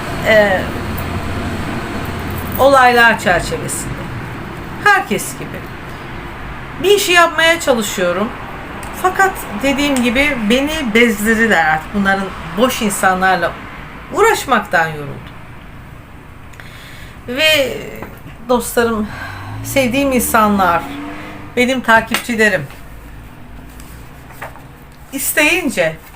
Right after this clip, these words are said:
bir kez daha deneyeyim dedim arkadaşlar. Bakınız, e, bir kez daha deneyeceğim ama isteyen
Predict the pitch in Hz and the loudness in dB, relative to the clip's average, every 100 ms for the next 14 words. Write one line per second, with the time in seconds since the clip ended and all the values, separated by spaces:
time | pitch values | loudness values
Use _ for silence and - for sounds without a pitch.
0 | - - - - - - - - 370 427 | -20 -20 -20 -20 -20 -20 -20 -8 -2 2
1 | 427 349 294 277 349 233 233 254 302 277 | 2 4 4 6 4 4 4 4 2 2
2 | 208 190 185 185 185 180 156 143 - - | 2 2 2 2 2 -2 -4 -4 -6 -4
3 | 71 - 202 220 175 151 - - - - | -4 -4 -4 -2 -4 -6 -10 -16 -20 -18
4 | - - - - - - 202 202 302 381 | -18 -16 -16 -18 -16 -8 -4 -2 -2 2
5 | 359 302 330 349 311 311 320 339 320 339 | 2 4 4 6 4 2 4 2 2 4
6 | 269 214 - - 262 196 - - - - | 4 4 2 4 4 2 -2 -16 -18 -14
7 | - - - 247 - 320 320 330 | -14 -12 -6 -4 0 4 6 4